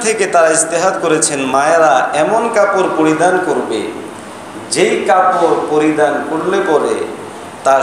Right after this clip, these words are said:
শরীরের বিশেষ অংশ, অঙ্গ ইত্যাদির কোনো অংশই প্রকাশ হবে না।" এখন আপনারা বিবেচনা করুন, আমাদের বাহ্যিক যে সমস্ত বোরকা বা ফ্যাশনেবল জিনিসগুলোকে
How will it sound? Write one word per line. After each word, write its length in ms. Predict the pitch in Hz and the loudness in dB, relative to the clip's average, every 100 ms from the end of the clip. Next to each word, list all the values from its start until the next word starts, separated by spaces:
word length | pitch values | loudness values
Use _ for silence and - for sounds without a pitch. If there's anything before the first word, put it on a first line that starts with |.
| - | 0
শরীরের 480 | - 156 190 175 165 156 - | -2 0 0 2 0 -2 -4
বিশেষ 340 | 135 143 131 - - 139 | -2 -2 -2 -4 -2 -2
অংশ, 240 | 139 135 139 127 113 - 139 | -2 -2 2 2 0 -2 -2
অঙ্গ 220 | 147 143 120 101 - - - - - - - | 0 0 0 0 -4 -10 -14 -16 -16 -8 -4
ইত্যাদির 560 | 180 - 202 190 185 170 180 | -4 0 2 2 2 -2 -2
কোনো 220 | 185 214 214 165 | -2 0 2 2
অংশই 400 | 165 160 202 240 - | 2 0 -2 -2 0
প্রকাশ 280 | 151 123 110 - | 0 0 -2 -4
হবে 180 | 98 92 | -8 -8
না।" 60 | - - - - - - - - - - - - - - 151 | -10 -12 -16 -16 -16 -16 -18 -18 -18 -18 -16 -16 -16 -6 -2
এখন 140 | 208 185 | 2 4
আপনারা 260 | - 208 214 | 4 4 2
বিবেচনা 400 | 208 175 160 147 143 | 2 0 0 0 0
করুন, 200 | 143 180 180 | 0 0 2
আমাদের 240 | 143 135 135 135 | 2 2 0 2
বাহ্যিক 460 | 135 139 156 175 - - - - - - - | 2 0 -4 -6 -8 -10 -12 -16 -18 -16 -6
যে 100 | - 135 - | -2 -2 -2
সমস্ত 440 | 143 151 147 - 143 127 113 - - | -2 0 0 -2 -2 -2 -2 -8 -4
বোরকা 400 | 127 127 135 127 117 - - - - - - - - 113 | -2 -2 0 2 2 0 -4 -10 -12 -14 -14 -16 -12 0
বা 100 | 120 - | 2 4
ফ্যাশনেবল 680 | 131 - 160 160 151 147 139 143 - - - - - - 107 | 2 0 2 2 2 2 2 0 -4 -10 -12 -14 -16 -14 -4
জিনিসগুলোকে 680 | 127 147 143 151 147 139 | -2 0 0 0 0 0